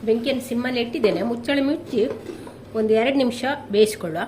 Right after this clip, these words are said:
ಎಡೆ ಎಡೆಯಲ್ಲಿ ಕೈ ಆಡಿಸ್ಕೊಂಡಿರ್ಬೇಕು.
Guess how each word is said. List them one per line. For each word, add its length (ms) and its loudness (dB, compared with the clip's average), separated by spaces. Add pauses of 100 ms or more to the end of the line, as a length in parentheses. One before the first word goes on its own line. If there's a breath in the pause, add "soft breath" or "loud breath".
(680 loud breath)
ಎಡೆ 140 2
ಎಡೆಯಲ್ಲಿ 300 4
ಕೈ 280 4
ಆಡಿಸ್ಕೊಂಡಿರ್ಬೇಕು. 1000 0